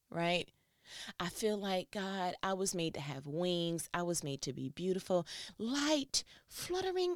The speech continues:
across the daffodils and just prancing along different flowers. I am a being that likes to be in good weather." Um, there's so many benefits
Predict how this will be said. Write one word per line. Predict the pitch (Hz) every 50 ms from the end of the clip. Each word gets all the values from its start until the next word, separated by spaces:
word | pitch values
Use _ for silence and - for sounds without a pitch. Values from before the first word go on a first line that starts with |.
| - -
across | 269 - - - 262 254 254 262 247 - -
the | - 233 233 220 220
daffodils | 202 262 262 247 247 - 233 208 220 220 220 226 220 214 208 202 - -
and | 208 190
just | - 190 - -
prancing | - - - 262 240 247 233 - 233 214 202
along | 196 196 190 190 190 190 185 185 180 - - - - - - -
different | - 156 - - 151 160
flowers. | - - - 269 269 262 254 262 254 247 247 247 247 233 240 247 - - -
I | 170 165 170 165 165 -
am | 156 151 147 147 143 143 - - -
a | 139 135 127 127 131 - - _ - - 135
being | 170 170 165 160 156 156 151 135
that | 135 127 -
likes | - 135 131 131 - - - -
to | - 139
be | 135 139 131 131 120
in | 117 120
good | - 131 113 123 127 -
weather." | 247 269 269 269 214 247 233 233 233 233 226 - - - - - - - _ -
Um, | 156 156 151 151 147 -
there's | 359 392 392 -
so | - - - - - - - - 370 381 381
many | 381 381 339 330 277
benefits | 214 180 - 233 247 269 277 269 - 147 107 - - - -